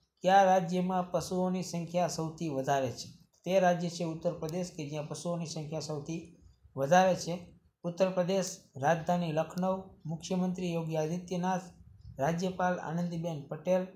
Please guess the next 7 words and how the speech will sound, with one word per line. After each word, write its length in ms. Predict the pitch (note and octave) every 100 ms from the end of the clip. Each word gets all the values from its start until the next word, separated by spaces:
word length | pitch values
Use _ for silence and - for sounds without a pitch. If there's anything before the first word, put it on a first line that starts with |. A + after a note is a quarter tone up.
| - _ _
વિધાનસભાની 720 | C#3 E3+ F#3 E3+ E3+ F3+ F3+
બેઠકો 500 | D#3+ D#3 F3 F3 E3+
ચારસો 380 | E3 D3+ C#3+ D3+
ચાર, 320 | C3+ D#3 F3 F#3 - _ _ _ _ D#3+
લોકસભાની 600 | F3+ F3+ F3+ F3 F3+ F3+
બેઠકો 480 | E3+ - E3+ E3 D3+
એંસી, 580 | D#3+ D3+ F#3+ F#3 F#3